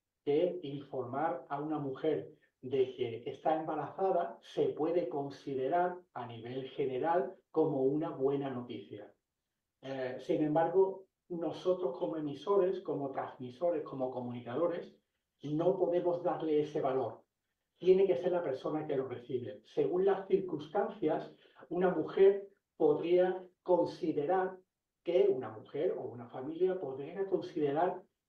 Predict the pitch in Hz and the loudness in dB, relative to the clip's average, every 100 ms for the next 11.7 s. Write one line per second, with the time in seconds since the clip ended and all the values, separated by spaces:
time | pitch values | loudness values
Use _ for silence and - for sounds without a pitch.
0 | _ 165 - - - - - 143 143 135 | _ 6 6 6 -2 -12 0 2 2 -2
1 | 151 185 - 127 156 185 156 160 180 - | -4 -2 -2 -2 -2 0 2 2 0 -2
2 | 135 - _ - 151 - 175 185 - 165 | -4 -4 _ -8 -6 -4 -2 -2 -4 -12
3 | 165 180 214 143 - 123 120 117 117 110 | -6 0 2 2 0 -6 -4 -4 -8 -10
4 | 120 - 113 107 - 131 - 139 147 151 | -12 -8 -8 -10 -10 -10 -4 -2 2 2
5 | 185 - - - 135 123 - 123 - - | 2 -2 -10 -4 -2 0 -2 -4 -4 -4
6 | - - - 143 151 151 156 156 - _ | -4 -6 -2 0 2 2 0 -4 -14 _
7 | - 139 135 131 131 127 131 147 143 147 | -10 -8 -4 -2 -2 0 2 2 2 2
8 | 147 - - _ - 131 - 151 156 151 | 0 -4 -16 _ -8 -8 -6 -4 0 2
9 | 151 151 - - _ _ 135 131 147 147 | 2 0 -2 -16 _ _ -10 -6 -6 -4
10 | 135 127 - 127 - 104 - _ _ _ | -2 -4 -6 -8 -8 -12 -16 _ _ _
11 | 139 131 135 156 151 175 175 | -4 -2 0 0 0 -2 -2